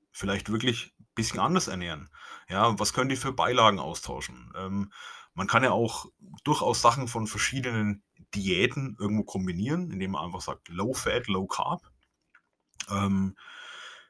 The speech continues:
wir nehmen in unserer Ernährung jetzt hier tatsächlich irgendwo so, so ein kleines bisschen Best of all worlds. Ja, das heißt, wir, wir achten natürlich schon drauf, dass wir jetzt nicht zu fett essen. Das funktioniert auch gar nicht mehr. Ja. Mein, mein Körper kann sich auf zu fettes Essen tatsächlich gar nicht mehr so richtig, äh, richtig einstellen.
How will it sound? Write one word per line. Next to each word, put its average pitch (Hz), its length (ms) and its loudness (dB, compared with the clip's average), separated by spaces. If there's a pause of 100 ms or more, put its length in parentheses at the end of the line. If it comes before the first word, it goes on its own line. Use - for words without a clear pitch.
(320)
wir 101 160 4
nehmen 123 180 6
in 113 80 6
unserer 110 280 4
Ernährung 107 340 4
jetzt 104 140 2
hier 104 100 0
tatsächlich 95 400 0
irgendwo 98 220 -2
so, 92 200 -6
so 85 100 -10
ein 85 60 -10
kleines 92 300 -4
bisschen 92 320 -4
Best - 240 0
of - 100 -4
all 180 200 -2
worlds. 170 500 0 (240)
Ja, - 80 -10
das 95 140 -6
heißt, 87 220 -6
wir, 87 260 -4
wir 85 160 -4
achten - 180 0
natürlich 117 280 0
schon 117 160 -4
drauf, 117 180 0
dass 98 160 -2
wir 98 60 -4
jetzt - 100 -6
nicht - 260 -6 (140)
zu 185 180 2
fett 180 240 2
essen. 165 300 -2
Das 104 120 -2
funktioniert 120 380 -2
auch - 160 -2
gar - 140 0
nicht 156 100 0
mehr. 123 100 0
Ja. 120 140 0
Mein, 104 200 0
mein 95 140 -2
Körper 113 280 2
kann 107 180 0
sich 107 140 0
auf 92 120 -2
zu - 140 -6
fettes 117 260 2
Essen 107 220 -4
tatsächlich 104 440 0
gar 92 120 -2
nicht 104 80 -2
mehr 98 100 -2
so 101 80 -2
richtig, 98 440 -6
äh, 82 100 -8
richtig - 340 -6
einstellen. 147 380 -2